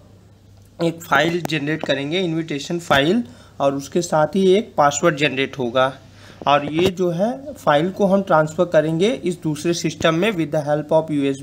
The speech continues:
B or mail, किसी भी तरीके से हम उसमें इस invitation file को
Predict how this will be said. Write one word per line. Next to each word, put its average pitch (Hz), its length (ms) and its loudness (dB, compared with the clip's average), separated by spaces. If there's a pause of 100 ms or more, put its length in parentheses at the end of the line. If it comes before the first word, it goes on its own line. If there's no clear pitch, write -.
B 185 100 0 (500)
or 131 180 6
mail, 160 360 2 (220)
किसी 170 260 -4
भी 165 100 0
तरीके 165 400 -2
से 233 260 -2 (300)
हम 170 180 0
उसमें 175 360 0
इस 180 240 -6 (140)
invitation 165 560 -2
file 156 260 2
को 254 280 0